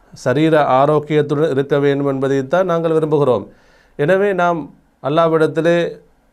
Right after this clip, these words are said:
உறுதியான நம்பிக்கை வைத்து, அல்லாஹ்விடத்திலே நாம் ஆதரவு வைத்து, இந்த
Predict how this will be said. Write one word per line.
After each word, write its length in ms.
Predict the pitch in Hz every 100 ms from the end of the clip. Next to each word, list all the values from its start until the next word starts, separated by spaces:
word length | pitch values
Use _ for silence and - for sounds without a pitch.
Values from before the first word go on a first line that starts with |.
| _ _ _ -
உறுதியான 600 | 139 143 156 160 151 143
நம்பிக்கை 540 | 127 139 147 139 139
வைத்து, 580 | 120 110 104 135 156 - - _ _ _ _ _ _ _ _
அல்லாஹ்விடத்திலே 680 | 120 135 156 156 151 143 160
நாம் 300 | 147 139 131 -
ஆதரவு 440 | 127 127 143 143
வைத்து, 520 | 123 117 113 156 165 165 _ _ _
இந்த 600 | 131 139 143 127 107 -